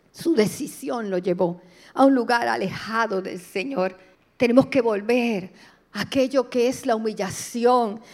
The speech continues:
el quebranto, el arrepentimiento. El, cuando predicó el pastor Edwin aquí, me perdonan por mi nariz, mi nariz no sirve para <laughs> mucho.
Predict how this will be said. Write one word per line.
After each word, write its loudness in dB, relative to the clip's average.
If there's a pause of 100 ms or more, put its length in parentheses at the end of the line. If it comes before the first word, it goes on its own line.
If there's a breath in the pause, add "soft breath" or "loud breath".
el 4
quebranto, 4
el 0
arrepentimiento. 2 (220 loud breath)
El, -8 (120)
cuando 8
predicó 6
el 6
pastor 4
Edwin 2
aquí, 2
me 0
perdonan 2
por 0
mi -4
nariz, -6 (1040 loud breath)
mi -8
nariz -6 (180)
no -8
sirve -6
para 2 (140)
<laughs> -20
mucho. -6